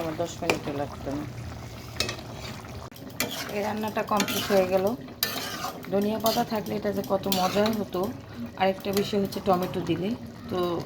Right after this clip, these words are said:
যেহেতু আমি টমেটো খাই না, সেজন্য টমেটোটা আমি স্কিপ করলাম। তো যাই হোক, এই গরমের মধ্যে আসলে এরকম ঝোল ঝোল তরকারিটাই আমাদের শরীরের জন্য খুব উপকারী। ঝোল সবজি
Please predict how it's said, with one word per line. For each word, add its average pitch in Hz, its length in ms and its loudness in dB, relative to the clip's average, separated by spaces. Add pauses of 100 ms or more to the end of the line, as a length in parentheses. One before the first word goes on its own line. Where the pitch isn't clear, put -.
(140)
যেহেতু 190 300 -2
আমি 196 160 0
টমেটো 180 360 0
খাই 220 220 2
না, 202 60 2 (1040)
সেজন্য 185 280 -2 (120)
টমেটোটা 185 480 2
আমি 180 180 0
স্কিপ - 240 -2 (100)
করলাম। 185 320 2 (1200)
তো 208 80 -2 (120)
যাই 208 240 6
হোক, 220 160 0 (1160)
এই 185 100 -4 (160)
গরমের 190 400 0 (100)
মধ্যে 180 280 -4 (100)
আসলে 175 320 -4
এরকম 175 240 -4 (100)
ঝোল 180 260 -2
ঝোল 190 120 0 (100)
তরকারিটাই 170 840 -2 (140)
আমাদের 160 280 0 (140)
শরীরের 180 480 -2
জন্য 170 160 -2 (140)
খুব 185 120 -6 (160)
উপকারী। 175 400 -4 (520)
ঝোল 165 300 -2 (360)
সবজি 170 360 -2